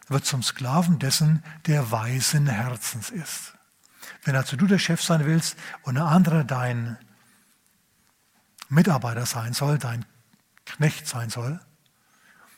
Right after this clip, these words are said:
dann sei du weise. Weise im Sinn von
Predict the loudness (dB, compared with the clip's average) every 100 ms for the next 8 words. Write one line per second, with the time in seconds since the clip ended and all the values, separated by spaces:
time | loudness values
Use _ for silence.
0 | -10 -6 -4 -2 -2 -2 0 0 -2 -6
1 | -10 -14 _ _ -4 2 2 2 0 0
2 | 0 0 0 -2 -2 -6